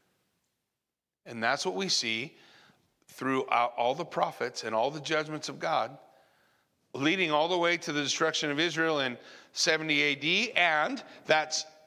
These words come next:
what I think we're gonna see still in the future, right? We're still gonna see those things. That pattern is gonna continue. It's, we're gonna see it as,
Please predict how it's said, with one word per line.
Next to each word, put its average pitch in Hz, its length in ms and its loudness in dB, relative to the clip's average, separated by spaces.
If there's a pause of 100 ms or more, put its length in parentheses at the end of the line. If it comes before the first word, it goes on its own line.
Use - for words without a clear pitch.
(400)
what 143 160 4
I 147 100 2
think 202 280 0
we're 165 140 0
gonna 135 220 0
see 143 280 0
still 160 300 0
in 170 80 -4
the 160 60 -4
future, 254 460 -4 (120)
right? 127 220 0 (2000)
We're 104 80 -8
still 143 280 0
gonna 180 220 -2
see 156 320 0
those 143 380 -2
things. 139 560 -4 (720)
That 135 280 0
pattern 180 460 0
is 127 160 -4
gonna 135 220 0
continue. 131 600 -4 (520)
It's, - 240 -8
we're 135 140 0
gonna 143 200 0
see 165 260 0
it 147 60 0
as, 143 280 2